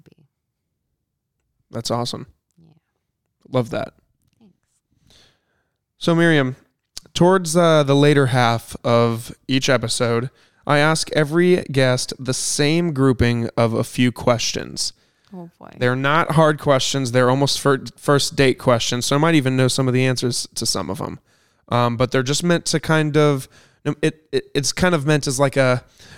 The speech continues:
Speaker 2: whether I'm sitting in front of Miriam right now or Oprah Winfrey tomorrow, I'm gonna ask Oprah the same ten questions that I'm about to ask you, just to get to know them a little bit more.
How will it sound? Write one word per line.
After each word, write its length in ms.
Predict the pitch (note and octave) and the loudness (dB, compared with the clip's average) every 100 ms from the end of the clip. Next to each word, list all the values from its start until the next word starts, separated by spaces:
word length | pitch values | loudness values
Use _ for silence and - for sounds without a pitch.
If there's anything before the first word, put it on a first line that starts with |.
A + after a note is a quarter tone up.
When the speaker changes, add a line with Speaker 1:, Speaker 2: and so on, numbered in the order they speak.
| - | -2
Speaker 2:
whether 340 | C#3 D3 D3 | 4 6 6
I'm 80 | D3+ | 4
sitting 280 | C#3 E3 E3 | 2 2 2
in 80 | D#3 | 2
front 200 | - D#3 | 2 0
of 100 | B2 | 2
Miriam 360 | C#3+ D3+ D#3 D3+ | 4 4 4 4
right 160 | C#3+ | 4
now 340 | C#3+ C#3+ D3+ E3 | 4 4 4 4
or 360 | D3 C#3+ C3+ | 6 6 6
Oprah 340 | - C#3 C#3+ C3+ | 4 2 4 4
Winfrey 360 | C3 B2+ C#3 | 4 2 2
tomorrow, 600 | B2+ B2 A#2+ B2+ C#3 D3+ E3 | 2 4 4 4 4 2 0
I'm 100 | C3 | 0
gonna 140 | C3+ | 2
ask 260 | C3 C3+ - | 2 0 2
Oprah 280 | C3 B2 B2 | 0 2 2
the 80 | A#2 | 0
same 440 | - B2 B2+ C3 | 0 2 2 0
ten 280 | - B2+ B2+ | 0 -2 0
questions 500 | C3 A#2+ - C3+ B2+ | 0 0 0 -4 0
that 100 | A#2+ | 2
I'm 80 | A#2+ | 2
about 280 | A#2 A#2 | 2 2
to 80 | - | 0
ask 320 | A#2+ A#2 - | 0 0 0
you, 240 | B2 A#2+ C3 _ _ | 0 2 0 _ _
just 220 | - D3+ - | -2 0 2
to 80 | |
get 180 | D3 D#3+ | 2 0
to 100 | D#3+ | 2
know 260 | D3+ C#3+ C#3 | 2 4 4
them 200 | C3+ C3 | 2 2
a 80 | B2+ | 2
little 360 | B2+ C3 C3+ | 4 4 4
bit 220 | B2 C3 | 4 0
more. 440 | B2 A#2+ A#2 A#2+ | 0 -2 -2 -6